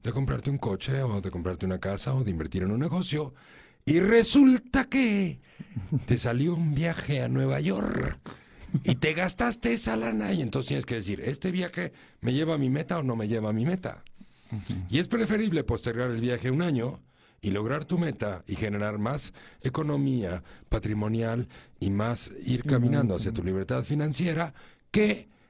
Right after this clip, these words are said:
Speaker 1: estar viviendo en tiempo presente. No te digo renuncia al viaje, postérgalo un poquito nomás para evaluar si es esa decisión la que
Speaker 2: Ujú.
Speaker 1: te está llevando a tus metas o no.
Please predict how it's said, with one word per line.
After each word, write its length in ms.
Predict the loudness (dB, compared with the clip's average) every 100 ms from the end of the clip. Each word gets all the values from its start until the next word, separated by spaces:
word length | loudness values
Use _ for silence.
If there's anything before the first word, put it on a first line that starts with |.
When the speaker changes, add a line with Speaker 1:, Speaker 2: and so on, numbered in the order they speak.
| _
Speaker 1:
estar 440 | -4 -4 -2 -4 -2
viviendo 420 | -2 0 0 0
en 100 | 0
tiempo 300 | 0 0 0
presente. 680 | -2 -4 -2 -4 -4 -8 -12 _ -20 _
No 280 | 0 0 0
te 140 | -2 -2
digo 220 | 0 0
renuncia 460 | 0 0 0 0 0
al 60 |
viaje, 400 | 0 -4 -8 -14 -18 -20 -20 -20 _ _ _ _
postérgalo 760 | -2 -2 -2 0 0 0 0 -2
un 120 | -2
poquito 720 | -4 -2 -2 0 -2 -2 -8 -20 -20 -20 _
nomás 340 | 0 0 -2
para 260 | -2 -4 -2
evaluar 760 | -2 -2 -2 0 0 -2 -6 -14 -20 -20 _
si 360 | -6 -2 -2
es 320 | 0 -4 -6 -14 -20 -6
esa 300 | -4 -2 -2
decisión 560 | -2 -2 -2 -2 0 -2
la 80 | -2
que 80 | -4
Speaker 2:
Ujú. 80 | -6
Speaker 1:
te 40 |
está 180 | -6 -4
llevando 400 | -2 -2 -2 -2
a 40 |
tus 200 | -2 -2
metas 520 | 0 -2 -4 -8 -12 _ _ _ _ _
o 160 | -4
no. 200 | -2 -6